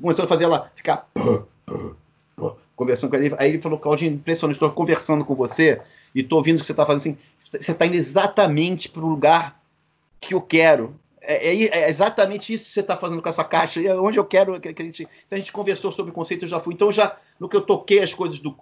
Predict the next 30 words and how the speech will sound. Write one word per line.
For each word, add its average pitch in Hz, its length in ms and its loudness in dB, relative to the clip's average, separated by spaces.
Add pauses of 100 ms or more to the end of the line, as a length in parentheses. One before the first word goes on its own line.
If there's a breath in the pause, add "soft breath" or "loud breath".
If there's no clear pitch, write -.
Tuia 160 260 -2
lá, 156 100 2
eu 165 40 4
já 180 100 -2
sabia 190 480 0
pra 175 180 -4
onde 185 280 -2
eles 170 160 -8
queriam 170 420 -6
ir. 170 240 -4 (600 loud breath)
Então, 190 360 2
isso, 196 720 0
ah, 123 340 4
ah, 120 40 6
Cris, 131 280 -2
acho 156 160 0
que 165 240 -10 (220)
isso 185 540 -4
norteia 165 640 2
mais 165 400 4
a 135 80 2
gente 147 640 -2 (340 soft breath)
do 160 140 -4
que 165 140 -4
assim, 165 260 0
"Ah, 175 160 6
estúdio 233 480 0
eu 220 40 8
levo 190 340 6
sempre 165 720 -2